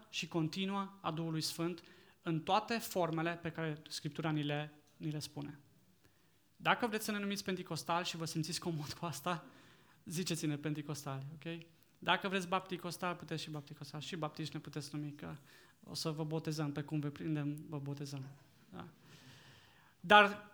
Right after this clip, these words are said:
categoric, suntem o biserică în-, înclinată spre doctrina penticostală, și anume, Duhul Sfânt lucrează în toată plinătatea Lui, până în ziua de azi, până în ziua și de azi înainte,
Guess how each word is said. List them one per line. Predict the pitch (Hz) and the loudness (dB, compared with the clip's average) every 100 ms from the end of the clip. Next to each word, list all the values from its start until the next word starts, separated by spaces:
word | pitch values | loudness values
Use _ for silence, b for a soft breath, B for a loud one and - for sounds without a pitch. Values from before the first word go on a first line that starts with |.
| - | 4
categoric, | - 226 254 233 180 170 180 | 10 10 10 8 8 8 4
suntem | - 185 190 175 | 2 2 2 2
o | |
biserică | 156 156 196 190 185 185 180 - - | 2 4 4 4 4 6 6 4 -2
în-, | 190 180 - | -2 -2 -2
înclinată | 202 220 - 214 180 160 165 165 | 2 2 4 6 6 6 2 0
spre | - - 165 180 185 - 165 | -2 0 4 4 4 -2 -4
doctrina | 180 - 165 165 170 | -4 -2 0 2 0
penticostală, | 180 196 214 - - 143 151 170 165 | -2 -2 -4 -4 -2 0 0 -4 -8
și | - | -4
anume, | 165 160 160 170 165 B | 0 2 2 0 -4 B
Duhul | - 160 185 | -4 -2 0
Sfânt | - 208 | -2 -2
lucrează | 214 - 151 147 143 156 - | -4 -2 0 0 0 -2 -2
în | 170 170 | -2 0
toată | 170 175 208 | 0 -2 -4
plinătatea | 202 208 202 190 190 | -4 -6 -4 -2 0
Lui, | 180 143 151 151 B B _ | 0 0 -2 -4 B B _
până | 170 185 | 0 0
în | 202 | 2
ziua | 226 220 | 2 2
de | 190 | 4
azi, | 160 151 156 - B B _ 180 | 2 0 -4 -6 B B _ 0
până | 202 220 196 | 2 2 2
în | 180 | 2
ziua | 160 175 202 180 - | 2 0 2 2 0
și | - | 0
de | 160 | 2
azi | 190 190 | 2 2
înainte, | 208 160 147 151 156 | 2 2 2 -2 -4